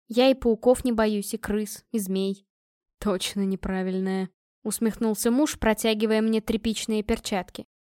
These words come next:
«Надень, а то руки обдерёшь. Если в рану волоски паучьи попадут, потом две недели нарывать будет». «Спасибо, что предупредил».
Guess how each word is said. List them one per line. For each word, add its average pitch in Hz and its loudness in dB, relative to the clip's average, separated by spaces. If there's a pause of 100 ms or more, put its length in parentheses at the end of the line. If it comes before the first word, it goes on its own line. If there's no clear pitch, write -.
(160)
«Надень, 226 4
а 190 0
то 226 2
руки 240 0
обдерёшь. 185 -4 (260)
Если 220 0
в 240 4
рану 254 4
волоски 247 2
паучьи 196 -2
попадут, 240 0
потом 233 2
две 233 2
недели 226 2
нарывать 185 -4
будет». 185 -6 (760)
«Спасибо, 269 -2
что - -4
предупредил». 233 -2